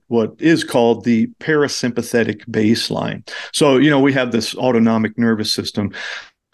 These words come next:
There's the, uh, sympathetic side, which is usually considered fight or flight. And then we've got the parasympathetic side, which is sometimes called rest and digest or rest and repose. Well,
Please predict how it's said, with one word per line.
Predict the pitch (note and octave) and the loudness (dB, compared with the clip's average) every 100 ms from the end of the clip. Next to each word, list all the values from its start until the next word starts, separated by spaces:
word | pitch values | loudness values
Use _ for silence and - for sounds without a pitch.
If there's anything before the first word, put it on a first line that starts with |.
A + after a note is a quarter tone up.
| - | -4
There's | A2 G#2+ - | 0 0 2
the, | A2+ G#2+ G#2+ | 2 4 2
uh, | G2 - - - | -2 -8 -20 -6
sympathetic | - F3 D3 - A2+ A2 | 0 0 0 -2 -2 -2
side, | A#2 A2+ A2+ | 0 0 0
which | A2 | -2
is | A2 | -4
usually | A2+ G#2+ G#2 | -2 -2 -2
considered | G#2+ - A2 G#2 G2+ - - - _ | -2 -2 -2 -2 -4 -10 -16 -18 _
fight | - A2+ | -2 0
or | G#2+ | 0
flight. | - A#2 A2+ A2 A2 A2 - - - - - | 0 0 2 2 0 -2 -10 -12 -20 -14 -2
And | A2 G#2 | -2 0
then | A2 A2 G#2+ A2 | 2 2 2 2
we've | A2+ G#2 | 0 0
got | - - | -4 -6
the | - | -8
parasympathetic | - - A#2+ G#2 - A2 - A2 - | -6 -2 0 0 -4 -4 -4 -4 -4
side, | G#2+ G#2 G#2 G2 | -2 -2 -4 -4
which | A2 G#2+ | -4 -2
is | G#2+ - | -4 -4
sometimes | A#2 G2+ G#2+ A2 | -4 -4 -6 -6
called | A2+ G#2+ | -4 0
rest | A2 A2 - | 0 -2 -4
and | A2 G#2 F2 _ | -4 -4 -10 _
digest | A2 A#2 B2 A#2+ A#2+ - | -8 -4 0 0 0 -2
or | G2+ | -2
rest | G#2 G2+ | -2 -4
and | G#2 F#2+ | -4 -2
repose. | G2+ G#2 F3 B2+ A2+ - - - - | -4 0 2 4 0 -4 -18 -12 0
Well, | D3+ D3 - | 2 2 -2